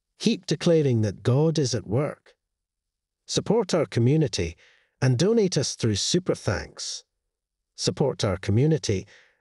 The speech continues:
and donate us through Super Thanks. Support our community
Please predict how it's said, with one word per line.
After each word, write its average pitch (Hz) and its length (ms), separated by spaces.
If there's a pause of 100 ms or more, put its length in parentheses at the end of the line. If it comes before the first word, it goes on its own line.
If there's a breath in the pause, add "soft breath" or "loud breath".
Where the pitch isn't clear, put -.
and 131 160
donate 196 420
us - 180
through 107 200
Super - 400
Thanks. - 640 (800)
Support - 480
our 139 140
community 117 720